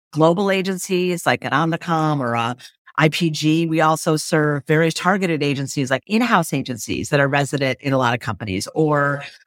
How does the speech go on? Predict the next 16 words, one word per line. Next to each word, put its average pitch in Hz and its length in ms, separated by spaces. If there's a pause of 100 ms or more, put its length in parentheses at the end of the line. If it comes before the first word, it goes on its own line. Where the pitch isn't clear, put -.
(120)
uh, 147 160
sports 214 460
agencies 131 640
as 147 220
another 139 280
subset. 135 520
And 147 160
so 170 120
to - 180
your 151 60
point, 202 380
a 156 60
lot 170 260
of 175 80
it 165 80
is 143 360